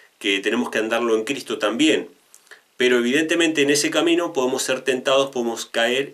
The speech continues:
e incluso podemos morir sin Cristo, ¿sí? Si Satanás nos convence de que, de que Dios no nos recibe de nuevo, entonces podemos morir sin Cristo. Pero si confiamos en la misericordia de Dios y confiamos en que Dios se goza en hacer misericordia,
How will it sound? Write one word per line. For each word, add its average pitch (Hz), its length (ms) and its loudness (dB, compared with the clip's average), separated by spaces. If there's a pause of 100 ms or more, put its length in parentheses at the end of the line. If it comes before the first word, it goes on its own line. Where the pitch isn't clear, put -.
e 127 40 -10
incluso 131 420 -6
podemos 131 260 -4
morir 139 360 0
sin 104 200 -4
Cristo, 95 380 -14 (380)
¿sí? - 320 -8
Si 107 160 -10
Satanás 120 400 0
nos 139 140 -2
convence 143 640 0
de 95 140 -4
que, - 300 -8
de 101 160 -8
que 104 120 -2
Dios 160 200 2
no 165 160 0
nos 156 160 -2
recibe 151 400 0
de 143 80 6
nuevo, 175 420 2 (300)
entonces 123 260 -8
podemos 127 340 0
morir 117 280 -2
sin 101 180 -6
Cristo. 95 380 -12 (340)
Pero 104 160 -2
si 107 160 -6
confiamos 135 540 0
en 165 60 2
la 151 60 4
misericordia 139 680 0
de 135 60 2
Dios 120 320 -2
y 104 80 -12
confiamos 147 580 0
en 143 80 0
que 139 120 0
Dios 143 280 2
se 110 200 -2
goza 147 300 0
en 151 60 0
hacer 139 240 -2
misericordia, 120 760 -4